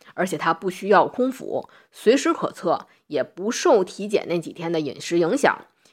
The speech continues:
也是非常好的指标。然后要把这些指标综合去判断你有没有糖尿病，单凭一个血糖结果是不能确诊的。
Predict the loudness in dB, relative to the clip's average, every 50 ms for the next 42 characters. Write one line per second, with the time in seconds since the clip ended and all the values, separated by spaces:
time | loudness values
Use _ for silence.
0 | _ _ -6 -6 -6 -6 -6 -2 2 4 4 4 4 0 0 0 0 -4 -4 -4
1 | -6 -8 -8 -8 -10 -12 -12 -14 -18 -12 -6 -2 -2 -2 -2 -4 -12 _ -20 -20
2 | _ _ _ -2 2 6 8 8 10 8 8 6 4 0 0 -4 -4 0 0 0
3 | 0 -2 -6 -12 -8 -2 0 0 0 0 -2 _ _ _ 2 4 4 4 2 2
4 | 0 0 0 0 -2 -4 -2 -2 -4 -2 2 4 4 4 2 0 _ _ _ _
5 | _ -2 0 0 0 0 -2 -2 -4 -4 -6 -10 -12 -8 -6 -6 -6 -4 -4 -6
6 | -6 -8 _ _ _ _ _ _ _ _ 2 2 4 2 0 0 2 2 2 2
7 | 2 -2 0 -2 -2 -2 0 4 6 6 6 6 2 -2 -2 -2 -2 -2 -2 -2
8 | 0 0 2 2 2 2 2 0 -6 -6 -6 -6 -6 -6 -8 _ _ _ -12 -10
9 | -4 -2 0 -2 -2 -4 -2 -2 -2 0 -2 -4 -8 -4 -2 -2 0 0 -4 -8
10 | -10 -14 -14 -16 -16